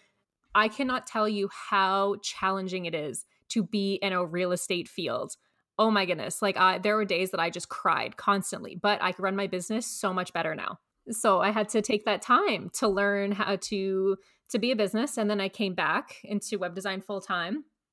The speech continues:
started picking up things like React, hated it. Um, app design is not for me. Uh,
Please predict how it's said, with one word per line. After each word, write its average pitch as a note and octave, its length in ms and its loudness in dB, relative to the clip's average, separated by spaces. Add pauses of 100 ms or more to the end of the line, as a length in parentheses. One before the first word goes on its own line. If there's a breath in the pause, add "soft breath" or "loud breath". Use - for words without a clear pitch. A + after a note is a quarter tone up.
(260)
started F#3 260 -2
picking G#3 280 -6
up - 120 -6
things F#3+ 240 -4
like F#3 160 -6
React, F3 520 -2 (100)
hated F#3 280 -2
it. C4 200 0 (460)
Um, F#3 240 0
app F#3 180 0
design G#3 300 -2
is G3+ 100 -4
not F#3 220 -2
for A3+ 80 -4
me. G3 320 -4 (340)
Uh, G3 380 4